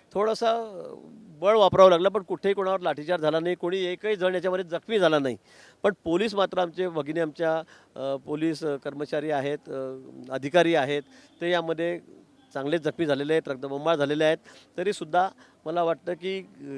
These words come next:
हे जे आंदोलन होतं की अनेक लोकांना वाटत होतं पुढे काय होईल, ते अतिशय शांततेमध्ये या ठिकाणी आता,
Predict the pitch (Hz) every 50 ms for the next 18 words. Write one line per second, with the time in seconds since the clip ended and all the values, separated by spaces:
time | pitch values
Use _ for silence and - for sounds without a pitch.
0 | 131 123 127 151 147 165 147 139 147 165 202 214 208 185 160 - 151 135 120 107
1 | - 160 156 160 180 170 170 175 160 170 170 170 165 160 160 151 165 - _ -
2 | 170 - - 170 190 196 185 170 160 151 139 117 - _ _ _ _ _ _ _
3 | 185 175 165 - 175 - - 202 214 208 - - 151 127 - 175 165 175 165 160
4 | 143 160 160 156 135 147 139 139 139 131 175